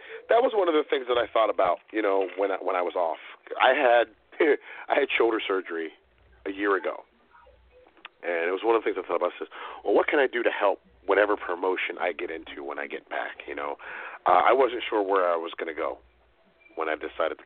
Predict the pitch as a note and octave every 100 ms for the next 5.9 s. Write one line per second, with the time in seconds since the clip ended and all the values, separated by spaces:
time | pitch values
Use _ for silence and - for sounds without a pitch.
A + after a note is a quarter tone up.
0 | - C#2 C#2+ E2+ F#2+ F#2+ F2+ F2+ E2 E2
1 | E2 E2+ D#2+ D#2 - - D#2 D2 D2+ D2
2 | D2+ D2 - - - E2 D#2+ - D2+ E2+
3 | D#2 D#2 - D#2 D2+ D2 D2+ D2 D2 D2+
4 | D2+ - D#2 D#2 D#2 D2 D#2 D#2 - -
5 | D2 D2 D2 C#2 C#2 - C#2+ D2 D2